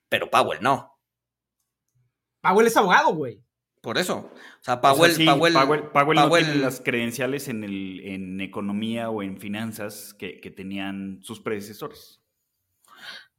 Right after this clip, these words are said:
Speaker 2: Ah, o sea, no te, a ver, no, no las tenía, no las tenía, eso es un hecho, porque el güey es abogado y los otros güeyes eran P H Ds en economía.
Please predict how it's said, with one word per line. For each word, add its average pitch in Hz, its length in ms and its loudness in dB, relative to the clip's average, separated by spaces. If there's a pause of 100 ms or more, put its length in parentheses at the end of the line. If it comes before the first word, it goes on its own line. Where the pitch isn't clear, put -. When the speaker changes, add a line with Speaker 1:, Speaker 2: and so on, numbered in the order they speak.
(440)
Speaker 2:
Ah, 262 200 -6 (640)
o 277 60 -8
sea, 311 260 4
no 349 140 2
te, 381 80 -6
a 262 180 0
ver, 262 140 4
no, 254 220 6
no 262 120 2
las 294 140 -2
tenía, 208 280 2
no 214 100 0
las 269 140 0
tenía, 208 180 -2
eso 214 80 -8
es - 100 -14
un 285 100 -2
hecho, 220 220 -2
porque 160 200 -14
el 147 100 -16
güey 185 140 -6
es 202 100 -8
abogado 202 260 -6
y - 20 -4
los 175 100 -2
otros 180 160 -10
güeyes 170 240 -10
eran 175 340 -8
P 175 120 -4
H 170 200 -8
Ds 175 180 -8
en 165 80 -4
economía. 165 480 -8